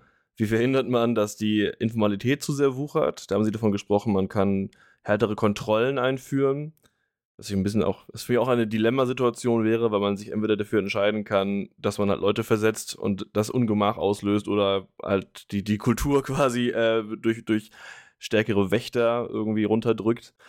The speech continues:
Ein anderes Modell dafür, wie man damit umgehen kann, ist vielleicht, dass man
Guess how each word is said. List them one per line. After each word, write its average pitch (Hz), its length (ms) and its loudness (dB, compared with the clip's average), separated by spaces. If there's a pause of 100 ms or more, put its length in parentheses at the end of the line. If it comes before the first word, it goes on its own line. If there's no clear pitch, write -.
(120)
Ein - 100 -10
anderes 156 220 2
Modell 123 220 2
dafür, 127 440 0
wie 117 140 0
man 120 120 2
damit 113 160 2
umgehen 131 320 0
kann, 123 180 0
ist 117 120 0
vielleicht, 104 500 0 (400)
dass - 140 0
man 104 320 0